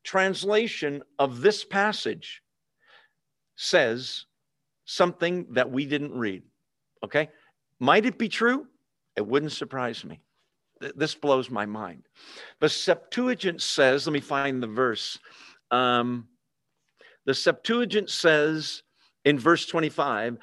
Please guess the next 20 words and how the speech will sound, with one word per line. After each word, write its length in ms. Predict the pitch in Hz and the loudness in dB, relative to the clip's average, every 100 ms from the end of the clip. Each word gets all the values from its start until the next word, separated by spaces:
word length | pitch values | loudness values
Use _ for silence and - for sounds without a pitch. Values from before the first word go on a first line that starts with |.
| - - | -10 -4
"I 80 | |
see 160 | 139 170 | -2 -2
four 280 | - 190 196 | 2 4 4
men 200 | 180 175 | 2 2
walking 280 | 170 175 170 | 0 0 0
around 220 | 156 151 | 0 0
the 60 | |
fire, 280 | - 165 165 | -2 0 2
unbound 500 | 160 147 160 151 156 | 0 -2 0 -2 -2
and 100 | 143 | -2
unharmed, 460 | 139 143 143 143 143 | -2 -2 -2 -2 -2
and 80 | 135 | -4
the 60 | |
fourth 340 | - 165 170 165 | -2 0 0 -2
looks 160 | - | -4
like 160 | 151 147 | -4 -4
a 60 | |
son 240 | 139 170 175 | -6 -2 -2
of 100 | 165 | 0
God, 480 | 151 139 139 139 | 2 2 0 -4